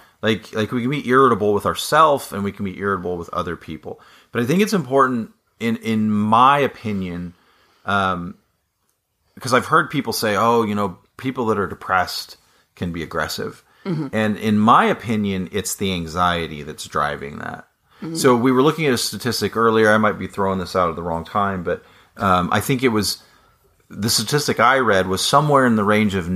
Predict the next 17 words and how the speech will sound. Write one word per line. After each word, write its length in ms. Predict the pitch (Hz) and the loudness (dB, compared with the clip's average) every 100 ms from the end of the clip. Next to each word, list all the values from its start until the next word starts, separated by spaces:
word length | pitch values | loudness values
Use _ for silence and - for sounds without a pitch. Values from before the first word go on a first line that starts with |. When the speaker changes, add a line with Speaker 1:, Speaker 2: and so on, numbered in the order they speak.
| 95 - | -4 -8
Speaker 1:
forty 600 | - - 113 117 123 123 | -16 -4 2 4 4 2
to 80 | 101 | 2
ninety-eight 840 | 92 92 101 113 95 90 95 - | 2 4 4 2 2 0 0 -4
percent 540 | - 92 - 98 92 - | -6 -4 0 0 0 -2
of 160 | 80 | -8
people 360 | - 90 87 82 | -6 -4 -2 -2
with 140 | 82 73 | -2 0
generalized 480 | 87 85 85 78 | 0 2 2 0
anxiety 400 | 80 78 78 87 | -2 -2 -2 -2
disorder 460 | 117 - 71 69 73 - - - | -4 -4 -2 -2 -4 -8 -20 -6
also 320 | 92 92 101 | 0 2 2
have 580 | 92 90 80 78 87 - _ _ - | 2 2 2 0 -4 -16 _ _ -4
major 320 | 90 90 78 | 0 0 -2
depressive 460 | 73 82 71 71 - | -4 -2 -2 -4 -6
Speaker 2:
That's 120 | - | -6
Speaker 1:
disorder. 200 | - - | -4 -4
Speaker 2:
crazy. 380 | 233 220 165 | -4 -4 -6